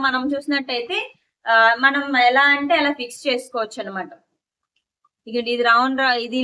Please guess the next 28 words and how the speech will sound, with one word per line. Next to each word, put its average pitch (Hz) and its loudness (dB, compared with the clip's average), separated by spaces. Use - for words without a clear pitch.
లూజ్ 285 -2
చేస్తే 269 -2
డౌన్ 240 2
కి 277 -6
ఎలా 254 2
కావాలంటే 247 2
ఎలా 233 0
పెట్టుకోవచ్చు. 247 -8
మనం 254 -2
వంట 240 -2
చేసినప్పుడు 254 -4
ఒకవేళ 240 0
కావాలంటే 247 2
ఇగోండి, 196 -8
దీన్ని 254 -4
ఇలా 240 0
ఫిక్స్ 240 -14
చేసుకొని 285 -4
మొబైల్ 254 -2
ఇలా 233 -2
పెట్టి 208 -12
వంట 226 -4
చేసినప్పుడు 226 -10
ఇలా 240 -4
బెండ్ 214 -10
చేసుకోవడానికి 208 -8
ఇలా 220 -2
బాగుంటుంది. 180 -10